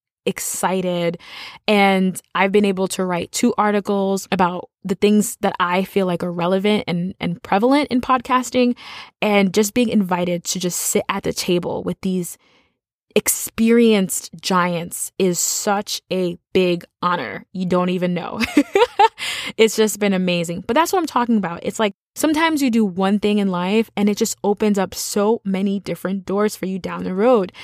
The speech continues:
And I could say the same thing applies to my blog. You know, like, I started my blog almost four years ago, and look how, look, look at, like, what is around me now. Now I'm podcasting, you know, I'm a freelance writer.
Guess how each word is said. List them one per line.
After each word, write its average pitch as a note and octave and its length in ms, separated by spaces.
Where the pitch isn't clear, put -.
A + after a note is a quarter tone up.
And B3+ 140
I D#4+ 140
could F4+ 240
say A#3+ 240
the F#3+ 120
same B3 460
thing G3 480
applies E3+ 640
to - 220
my E3+ 160
blog. - 560
You G3+ 100
know, F#3+ 220
like, F#3 300
I A3+ 100
started C4+ 220
my A#3+ 120
blog F#3+ 380
almost F#3 340
four B3 440
years G#3 400
ago, C#3 400
and F#3+ 260
look A#3+ 160
how, B3 460
look, A#3+ 420
look B3 280
at, G#4 160
like, B3 300
what A#3+ 120
is A#3+ 120
around A#3 400
me F#3+ 120
now. F3+ 240
Now G3 200
I'm F3+ 80
podcasting, B3 960
you G#3+ 120
know, G3 300
I'm F#3 140
a E3+ 40
freelance F3 540
writer. B3+ 680